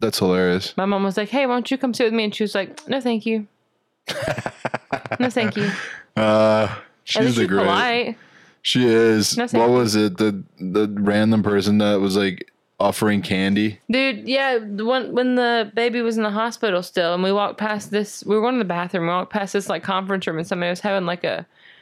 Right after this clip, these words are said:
Speaker 2: a half birthday party for their baby that I guess was still in the nicu.
Speaker 1: Okay.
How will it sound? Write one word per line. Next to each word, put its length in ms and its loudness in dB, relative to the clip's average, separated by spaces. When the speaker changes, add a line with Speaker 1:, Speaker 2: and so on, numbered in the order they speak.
Speaker 2:
a 60 -6
half 340 -6
birthday 320 0
party 260 -2
for 140 -4
their 140 0
baby 300 0
that 120 2
I 60 -2
guess 240 -4
was 100 -4
still 160 -4
in 60 -4
the 80 -4
nicu. 560 -4
Speaker 1:
Okay. 400 0